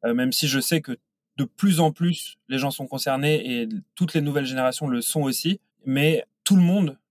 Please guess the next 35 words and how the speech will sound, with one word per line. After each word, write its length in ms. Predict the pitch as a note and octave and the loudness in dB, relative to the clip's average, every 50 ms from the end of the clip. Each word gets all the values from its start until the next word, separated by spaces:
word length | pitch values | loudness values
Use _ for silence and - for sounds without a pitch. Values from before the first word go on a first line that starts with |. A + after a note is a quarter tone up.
| _ _ _ - | _ _ _ -6
et 100 | C3 B2+ | -4 -4
je 200 | A#2 A2+ - C3 | -4 -4 -2 -2
le 80 | C3+ | -4
comprends, 440 | - - C3+ B2+ - - D#3+ E3+ F3 | -2 -4 -6 -6 -4 -2 -2 -2 -2
quand 160 | D#3 - C3+ | -2 -2 0
on 160 | B2+ C3 C3 C3 | 0 2 2 2
rentre 460 | B2+ C#3 D#3 D#3+ D#3 - - - _ _ _ _ _ _ _ | 4 4 2 2 0 -4 -12 -20 _ _ _ _ _ _ _
dans 100 | C3+ B2+ | -8 -6
une 180 | B2 B2+ B2+ B2+ | -4 -4 -4 -2
boutique, 520 | B2 C4+ - - C#4 - - - - _ _ _ _ _ _ _ _ _ _ _ - | -4 -4 -4 -6 -6 -8 -8 -12 -16 _ _ _ _ _ _ _ _ _ _ _ 0
la 120 | C3+ C3 | 0 0
première 420 | A#2+ - - F#3+ F#3 F3 E3 D#3 - | 0 0 2 2 4 4 4 4 2
chose 440 | - - F3 E3+ D3+ C3+ C3 - _ _ _ _ _ _ _ | 0 0 0 2 0 0 -4 -10 _ _ _ _ _ _ _
qu'on 320 | _ - B2+ B2+ B2 A#2+ | _ -6 -4 -2 -2 -2
veut, 320 | A#2 A#2 C3 C#3+ D3+ E3+ F#3+ - _ _ | -2 -2 0 0 0 0 -2 -6 _ _
c'est 160 | - - B2 | -12 -10 -6
quelque 200 | - C3 A#2+ - | -6 -6 -6 -4
chose 360 | - - D3+ D#3 C#3+ B2+ A#2+ | -2 -2 0 0 0 -4 -8
qui 200 | - - - - | -12 -10 -8 -4
va 140 | A#2+ C3 C3+ | 0 0 0
nous 160 | C3 C3 B2 | 0 -2 -4
plaire, 500 | A#2 - _ - D3 D3 C3+ - - - _ _ _ _ _ _ | -6 -6 _ 0 2 2 2 0 -4 -12 _ _ _ _ _ _
qui 120 | - - | -16 -6
doit 280 | B2 B2+ C#3+ D#3+ D#3+ D#3+ | -2 2 4 4 4 4
être 200 | C#3+ B2+ A#2+ A#2 | 2 0 -2 -6
beau, 420 | A#2+ A#2+ A#2+ A#2 D3+ D#3 D3 - _ _ _ _ _ _ | -10 -10 -2 0 2 2 2 0 _ _ _ _ _ _
qu'on 140 | - C3+ C3 | -6 -2 -2
a 20 | |
envie 180 | C3 B2+ C3 D3 | 0 0 -2 -4
de 120 | - _ - | -6 _ 0
porter 440 | D#3+ C#3 - - F#3 F#3+ F#3+ F#3 | 0 0 2 0 2 2 4 4
et 60 | E3+ D3 | 2 0
de 60 | - | 0
porter 320 | _ C#3 B2+ - - F3+ | _ -6 -4 -2 0 0
longtemps. 440 | E3 D#3 D3 D3 - D#3+ D#3 D3+ | 0 0 0 0 0 0 0 -2